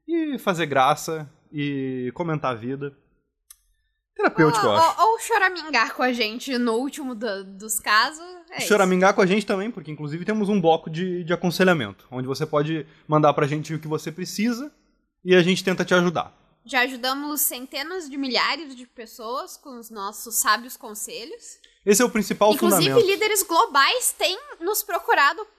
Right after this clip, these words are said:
Speaker 2: para conselhos, mas a
Speaker 1: Exatamente.
Speaker 2: gente não, não quer se comprometer com isso, então a gente só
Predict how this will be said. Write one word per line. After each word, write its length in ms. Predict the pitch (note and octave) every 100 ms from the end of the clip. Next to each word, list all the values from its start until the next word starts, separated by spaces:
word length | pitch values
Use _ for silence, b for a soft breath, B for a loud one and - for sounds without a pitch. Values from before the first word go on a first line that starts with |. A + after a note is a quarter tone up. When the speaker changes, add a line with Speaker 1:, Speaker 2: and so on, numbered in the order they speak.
| _
Speaker 2:
para 260 | F4+ D#4+ G#4
conselhos, 680 | A#4 A#4+ - C4+ A#3+ C3+ A#3
mas 100 | C4
a 160 | C4 D4
Speaker 1:
Exatamente. 80 |
Speaker 2:
gente 320 | D4+ C#4 - D#4
não, 760 | C#4 C#4+ D4+ D4+ C#4+ C#4 C#4
não 180 | C#4 C#4+
quer 160 | C#4+ C4
se 80 | -
comprometer 580 | C#4 D4 C4+ C#4 D4+ B3
com 160 | D4
isso, 260 | A3 G3+ A3+
então 160 | G#3 G#3+
a 60 |
gente 160 | A#3+
só 120 | A#3+